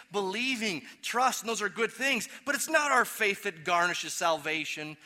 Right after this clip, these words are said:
that earns anything with God. Let me close with a quote from D. Martin Lloyd-Jones, a pastor fifty years or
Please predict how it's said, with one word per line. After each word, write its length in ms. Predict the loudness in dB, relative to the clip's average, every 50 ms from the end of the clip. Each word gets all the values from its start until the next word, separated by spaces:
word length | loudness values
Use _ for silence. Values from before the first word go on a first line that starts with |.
| -20 -14 -10
that 120 | -8 -8 -6
earns 280 | -4 -4 -2 -4 -4 -4 -4
anything 420 | -4 -4 -4 -4 -6 -8 -10 -10
with 140 | -12 -12 -10
God. 360 | -8 -6 -6 -6 -6 -8 -10 -16 _ _ _ _ _ _ _ _ _ _ _ _ _ _ _ _ _ _ _ _ _ _ _ _ _ _ _ _ _ _ _ _ _ _ _ _ _ _ _ _ _ _ _ _ _ _ _ _ _ _ _ _ _ _ _ _ _ _ -20 -20 -20 _ _ -14
Let 80 | -12 -12
me 60 | -12
close 560 | -12 -12 -10 -10 -8 -8 -10 -10 -12 -12 -12
with 340 | -14 -14 -16 -16 -18 -20 -20 _ _
a 80 | -20 -20
quote 500 | _ -20 -14 -10 -10 -10 -10 -12 _ -20
from 380 | -16 -14 -12 -12 -12 -12 -16 -18 -20 -20 _ _ _ _ _ _ _ _ _ _ _ _ _ _ _ _ _ _ _ _ _ -12 -8
D. 200 | -8 -6 -6 -4
Martin 460 | -2 -2 -2 -2 -2 -4 -6 -8 -6
Lloyd-Jones, 760 | -6 -6 -6 -6 -6 -6 -4 -4 -4 -4 -6 -8 -10 -12 -14
a 60 | -16
pastor 600 | -12 -10 -10 -10 -8 -10 -10 -10 -10 -10 -10 -12 -14 -16 -18 -20 -20 -20 -20 -20
fifty 320 | -12 -10 -10 -10 -8 -10 -10
years 480 | -8 -6 -6 -6 -6 -6 -8 -10 -10
or 120 | -12 -14